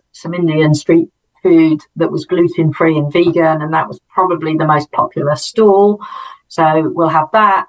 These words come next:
and lots of other options for food and drink. There's also a little village shop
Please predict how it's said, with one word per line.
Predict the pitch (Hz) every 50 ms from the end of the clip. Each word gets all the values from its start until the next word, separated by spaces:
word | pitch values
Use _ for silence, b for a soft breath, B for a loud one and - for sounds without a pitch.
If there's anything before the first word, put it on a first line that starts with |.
| -
and | 165 170 170
lots | 175 - - -
of | 165 165
other | 160 160 160
options | 180 - - - - 160 151 147 -
for | - 151
food | - - 175 165 160 156
and | 160 143
drink. | 139 165 160 160 151 135 - - - 185 -
There's | 170 165 165
also | 185 185 180 - - 156
a | 147 151 156 156
little | 151 143 -
village | - 180 160 151 151 147
shop | - - 220 202 196 - -